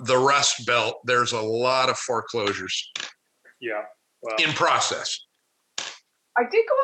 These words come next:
Speaker 3: on a listing appointment a couple weeks ago. I wasn't really good at picking up on the signals until I got home or the next day.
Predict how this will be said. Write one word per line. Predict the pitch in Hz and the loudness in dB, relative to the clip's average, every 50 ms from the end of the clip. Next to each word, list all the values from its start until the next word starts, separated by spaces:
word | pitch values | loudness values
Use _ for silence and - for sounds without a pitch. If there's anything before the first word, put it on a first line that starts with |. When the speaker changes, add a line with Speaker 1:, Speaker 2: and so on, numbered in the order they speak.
| 494 440 | 0 0
Speaker 3:
on | 320 | -2
a | 240 | -2
listing | 262 269 - - 285 247 | -4 -4 -4 -6 -4 -4
appointment | 226 220 - 247 220 - 226 226 220 214 214 - | -4 -4 -2 -4 -4 -2 -2 -4 -4 -4 -6 -8
a | 170 190 | -8 -6
couple | - 233 202 - 208 185 | -4 -4 -4 -4 -4 -4
weeks | 185 190 202 - - _ - | -4 -4 -6 -8 -10 _ -8
ago. | 208 202 196 185 156 - | -4 -2 0 0 2 2
I | - 175 190 202 208 202 - - _ _ _ - - _ _ _ _ _ _ _ _ _ _ _ _ 180 170 | 2 2 2 2 -2 -4 -6 -8 _ _ _ -20 -20 _ _ _ _ _ _ _ _ _ _ _ _ -14 -4
wasn't | 180 208 208 208 - 226 226 - 170 | 0 0 2 2 0 -6 -8 -8 -6
really | 180 185 185 180 175 | -4 -4 -2 -2 -4
good | 180 180 180 170 | -4 -2 -2 0
at | 160 151 - | -2 -2 -2
picking | 226 226 - 208 185 175 175 | -8 -8 -8 -6 -6 -4 -4
up | 170 175 | -2 -2
on | 170 170 165 160 | -2 -4 -4 -6
the | 156 | -8
signals | - - 180 170 175 180 170 160 156 151 160 | -8 -8 -8 -8 -6 -6 -6 -6 -6 -6 -8
until | 151 151 - - 180 160 156 | -10 -10 -6 -4 -2 0 0
I | 156 151 143 139 143 139 - - _ _ _ _ _ _ _ _ _ _ - | 0 0 0 -2 -6 -10 -14 -20 _ _ _ _ _ _ _ _ _ _ -4
got | 165 156 151 - - | 0 0 0 0 -2
home | - 175 160 151 151 156 151 151 | -4 -4 -2 -2 -2 -4 -4 -6
or | 147 139 131 131 - 107 _ _ _ _ _ _ _ - | -6 -6 -6 -6 -8 -10 _ _ _ _ _ _ _ -10
the | 143 | -8
next | 143 143 139 123 - _ | -8 -8 -10 -12 -14 _
day. | - 139 135 135 131 131 131 - | -6 -4 -4 -4 -4 -6 -8 -12